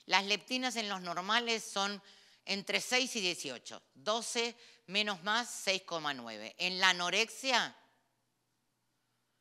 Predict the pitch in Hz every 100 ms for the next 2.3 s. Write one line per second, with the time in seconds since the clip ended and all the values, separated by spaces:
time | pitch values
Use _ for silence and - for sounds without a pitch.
0 | _ _ _ _ 208 226 220 202 185 -
1 | 196 214 220 - 139 135 151 - 156 131
2 | - 123 104